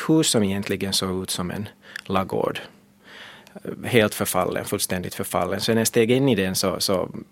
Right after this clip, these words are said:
var det mera kanske avsky. <laughs> För den hade fått en facelifting på sjuttiotalet och allt så eländigt ut. Men, men när jag fick, eh,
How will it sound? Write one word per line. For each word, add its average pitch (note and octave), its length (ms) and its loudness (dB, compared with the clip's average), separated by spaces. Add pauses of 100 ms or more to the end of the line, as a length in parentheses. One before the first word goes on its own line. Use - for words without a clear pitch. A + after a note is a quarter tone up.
var G2+ 120 0
det G2+ 80 -4
mera F#2+ 240 -2
kanske F#2+ 320 -2
avsky. G2 520 -2
<laughs> - 1200 0
För - 180 2
den A2 180 6
hade G#2+ 180 4
fått - 340 -2
en G2+ 200 2 (400)
facelifting G#2 720 2
på F#2+ 120 -2
sjuttiotalet F2+ 760 -4
och G#2 180 -4
allt G2 220 -6
så F#2+ 100 -4
eländigt F#2+ 480 -6
ut. F2 240 -10
Men, G#2 220 -6 (760)
men A2+ 240 4
när A#2 80 4
jag A#2+ 140 4
fick, - 320 -2
eh, C3 280 6